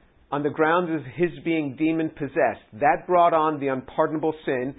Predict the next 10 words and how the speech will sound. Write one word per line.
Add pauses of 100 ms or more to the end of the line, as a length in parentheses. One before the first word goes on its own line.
(200)
and
that
brought
on
the
prophecy (120)
of (180)
the (400)
A
D